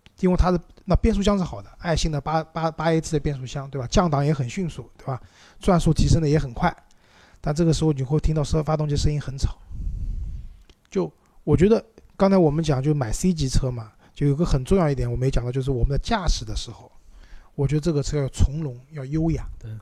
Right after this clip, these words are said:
Speaker 1: 这也是这个级别的车子要带给你的一种感受。
Speaker 2: 必须应该有的一种特质。
Speaker 1: 但T四
Speaker 2: 没有。
Speaker 1: 这样的感受几乎没有。那么T五啊，T五动力是好了，虽然都是二点零T嘛，对吧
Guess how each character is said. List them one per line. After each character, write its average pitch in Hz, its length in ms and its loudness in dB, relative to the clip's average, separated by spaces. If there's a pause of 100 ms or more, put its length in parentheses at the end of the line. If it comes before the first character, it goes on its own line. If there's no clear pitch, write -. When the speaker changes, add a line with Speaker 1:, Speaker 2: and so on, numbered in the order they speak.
(340)
Speaker 1:
这 220 140 2
也 156 100 2
是 156 140 -10
这 202 160 -2
个 156 100 -2
级 - 160 -8
别 147 140 -2
的 143 80 0
车 156 240 -4
子 135 160 -6
要 131 120 -4
带 160 180 4
给 135 120 -6
你 131 80 -10
的 123 140 -12
一 135 80 -10
种 131 180 -12
感 - 160 -8
受。 - 140 -12
Speaker 2:
必 165 100 -2
须 185 200 -4
应 156 100 0
该 131 100 -2
有 127 120 -4
的 113 80 -8
一 - 20 -8
种 107 80 -8
特 160 180 0
质。 143 120 -4
Speaker 1:
但 - 20 -2
T 208 220 2
四 - 260 2 (720)
Speaker 2:
没 113 140 -6
有。 98 100 -12 (240)
Speaker 1:
这 175 120 4
样 156 80 2
的 147 80 -2
感 120 200 -8
受 135 200 -10 (840)
几 - 160 -2
乎 147 120 -6
没 127 140 -2
有。 120 100 -8 (1080)
那 175 100 0
么 170 60 4
T 269 240 4
五 220 120 0 (200)
啊 131 160 -4
，T - 180 2
五 190 100 2
动 143 160 -6
力 127 60 -6
是 123 140 -6
好 117 180 -12
了， - 220 -20
虽 185 140 4
然 175 100 4
都 190 100 2
是 175 140 -2
二 170 100 4
点 135 140 -2
零 131 100 -4
T - 180 -4
嘛， 139 180 -6 (180)
对 147 100 -2
吧 127 140 -4